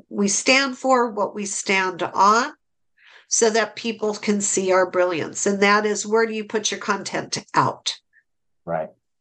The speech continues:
Speaker 2: Okay.
Speaker 1: And so those four parts of alignment, to me, are what create the marketing and then the sales strategy.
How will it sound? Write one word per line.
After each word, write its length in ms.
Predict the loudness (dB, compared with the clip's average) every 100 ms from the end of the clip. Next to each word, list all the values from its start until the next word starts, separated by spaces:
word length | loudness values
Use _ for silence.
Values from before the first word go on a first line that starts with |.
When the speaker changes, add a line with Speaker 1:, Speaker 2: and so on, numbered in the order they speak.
| _ -20
Speaker 2:
Okay. 360 | -16 -14 -6 0
Speaker 1:
And 180 | 0 2
so 200 | 0 2
those 340 | 2 0 -4
four 320 | -2 0 0
parts 380 | -4 -4 -4 -6
of 100 | -6
alignment, 920 | -2 2 2 0 -4 -4 -6 -10 -12 -12 _ _ _
to 160 | -4 -2
me, 600 | 2 2 4 2 0 -2 2
are 220 | 4 4
what 260 | 0 -2 -4 _ _ _
create 880 | -6 0 4 6 4 2 -4 -8 -16 -20 -20 -20 -20 _ -4
the 200 | 2 2
marketing 1000 | 4 4 4 0 -4 -2 -2 -4 -8 -16 _ _ _ -6
and 200 | -2 2
then 200 | 2 0
the 100 | -2
sales 380 | 0 0 0 -2
strategy. 720 | -2 -2 -4 -4 -4 -6